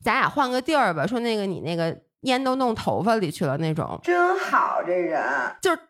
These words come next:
Speaker 1: 特别特别好。我觉得他首先是一个大暖男，其次他也是一个那种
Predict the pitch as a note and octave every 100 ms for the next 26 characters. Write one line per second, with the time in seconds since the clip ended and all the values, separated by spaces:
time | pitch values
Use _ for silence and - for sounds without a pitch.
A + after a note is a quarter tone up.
0 | _ - - G#4+ D4+ G#3 B3 F#3 F#3+ -
1 | E3 F#3 G3 D4+ E4+ F#4+ F#3 D#3 C4 D4+
2 | D4 C4 D4 D4 C4+ G#3 D3+ F2+ A2+ D3
3 | G#3 A3 A#3 D#4 G#3 D4+ A#3+ F#3 A3 G3+
4 | G#3+ A#3+ B3 A3 D3